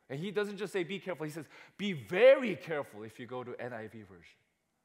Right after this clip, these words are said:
Be very careful. Now, before we even get into the instructions, I think the two things that we get out of this message from just this verse, when he says, "Be careful how you walk,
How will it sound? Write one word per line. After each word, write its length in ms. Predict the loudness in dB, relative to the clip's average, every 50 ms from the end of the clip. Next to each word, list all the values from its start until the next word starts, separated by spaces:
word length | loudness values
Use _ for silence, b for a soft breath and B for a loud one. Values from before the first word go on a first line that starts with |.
| _ _ _ _ _ _ _ _ _ _
Be 120 | -10 -10
very 600 | -10 -10 -8 -8 -6 -6 -6 -8 -8 -10 -12 -14 -16 -20 _ _ _ _ _ _ _ _ -14 -12
careful. 360 | -10 -10 -10 -12 -16 -20 -20 _ _ _ _ _ _ _ _ _ _ _ _ _ _ _ _ _ _ _ _ _ _ _ _ _ _ _ _ _ _ _ b b b b b b b b b b b b b b b -2
Now, 60 | -2
before 260 | -2 -2 -4 -4 -2
we 300 | -2 -2 -2 -2 -4 -6
even 180 | -4 -4 -4 2
get 220 | 4 4 4 4
into 240 | 2 -2 -4 -6 -2
the 100 | 0 0
instructions, 800 | 0 0 -2 -6 -4 -2 -2 -2 -2 -4 -6 -6 -6 -8 -4 -2
I 100 | -2 -2
think 200 | -2 -2 -4 -4
the 80 | -6 -6
two 400 | -6 -10 -10 -6 -4 -4 -4 -6
things 340 | -6 -8 -6 -4 -4 2
that 260 | 4 6 6 6 4 -2
we 240 | -4 -4 -4 -6 -10 b b b b b b b b b b _
get 240 | 2 4 4 4 4 -2
out 220 | -2 2 2 4
of 220 | 4 2 0 -2 -4
this 200 | -6 -6 -6 -6
message 680 | -6 -6 -6 -6 -8 -12 -14 -16 -16 -16 -20 -20 -20 -20 -20 _ _
from 180 | -8 -8 -6 -6
just 320 | -6 -8 -8 -8 -6 -2
this 240 | -2 -2 -2 -4 -10
verse, 460 | -4 -2 0 0 0 -2 -6 -10 -10
when 100 | -8 -8
he 60 | -8 -8
says, 220 | -10 -12 -14 -16
"Be 340 | -16 -14 -10 -8 -8 -8 -10
careful 600 | -14 -14 -10 -6 -6 -6 -6 -6 -6 -8 -8 -8 B B B
how 260 | -8 -6 -4 -4 -4
you 180 | -6 -8 -8 -8
walk, 360 | -8 -6 -6 -6 -8 -8 -12